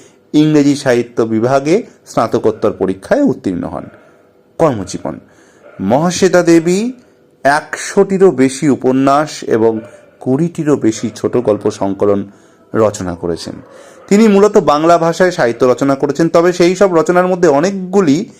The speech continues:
অন্যান্য ভাষায় অনূদিত হয়েছে। তার প্রথম উপন্যাস ঝাঁসির রানী,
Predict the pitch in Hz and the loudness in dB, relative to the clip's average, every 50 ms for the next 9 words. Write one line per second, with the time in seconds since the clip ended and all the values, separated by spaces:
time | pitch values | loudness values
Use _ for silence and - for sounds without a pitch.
0 | _ _ _ _ _ - - 110 113 113 117 117 123 117 110 117 117 - 131 127 | _ _ _ _ _ -2 0 0 2 2 2 2 2 2 2 2 2 2 2 2
1 | 127 127 127 135 151 151 165 156 - 147 120 113 101 95 - - - - - - | 2 2 2 0 0 0 0 2 2 2 2 2 0 0 -2 -6 -12 -12 -14 -20
2 | - - - - _ _ _ _ _ _ _ _ - - - 139 139 135 190 185 | -20 -20 -20 -20 _ _ _ _ _ _ _ _ -10 -4 -2 -2 0 2 2 2
3 | 170 185 185 180 170 175 180 175 175 180 175 - - - - - - - - - | 2 4 2 2 2 2 2 4 4 2 0 -2 -10 -20 -20 -20 -20 -18 -12 -10
4 | - 117 120 139 156 156 - - 208 202 196 185 180 180 220 262 | -6 -4 -2 -2 -2 -2 0 2 4 4 6 4 4 2 -2 -4